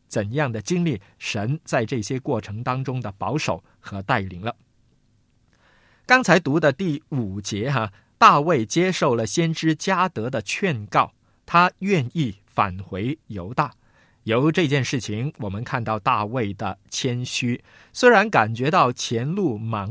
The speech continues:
茫啊，而且充满了危机，但他相信呢，神是真实的眷顾他的，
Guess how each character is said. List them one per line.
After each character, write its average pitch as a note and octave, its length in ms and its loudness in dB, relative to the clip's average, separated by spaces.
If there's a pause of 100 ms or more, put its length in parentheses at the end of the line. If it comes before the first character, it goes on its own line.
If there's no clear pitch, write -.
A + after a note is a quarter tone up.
(140)
茫 A#2+ 380 0
啊， G#2+ 220 -6
而 A#2+ 120 -4
且 G#2+ 180 -4
充 E3 280 -4
满 G2+ 180 -2
了 G2 120 -8
危 D#3 280 -2
机， E3+ 300 -4 (320)
但 C#3+ 180 4
他 C#3+ 160 2
相 F#3 320 2
信 D#3 220 -2
呢， G#2 100 -6 (160)
神 A2+ 520 -4
是 A#2 260 -2
真 F3 340 0
实 G#2+ 280 -6
的 A2 260 -8
眷 D#3 340 2
顾 G#2 220 -2
他 B2 240 -2
的， A2 160 -10